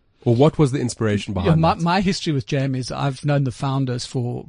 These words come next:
Speaker 2: since the organization was founded. In fact, Peter's wife, Anne, is my sister.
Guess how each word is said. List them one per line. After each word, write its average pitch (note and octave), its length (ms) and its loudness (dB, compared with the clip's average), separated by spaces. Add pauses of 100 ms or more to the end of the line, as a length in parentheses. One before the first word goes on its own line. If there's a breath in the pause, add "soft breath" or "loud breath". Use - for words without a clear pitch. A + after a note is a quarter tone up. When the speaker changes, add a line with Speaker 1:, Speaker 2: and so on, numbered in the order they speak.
(100)
Speaker 2:
since - 360 -2
the C3 240 -4
organization C3 800 -2
was A2+ 120 -8
founded. C#3+ 480 -2 (300 loud breath)
In F3 80 0
fact, C#3+ 240 0
Peter's C#3+ 300 2
wife, B2 340 -2
Anne, C3+ 280 -2
is B2+ 180 -4
my B2 240 -2
sister. - 520 -6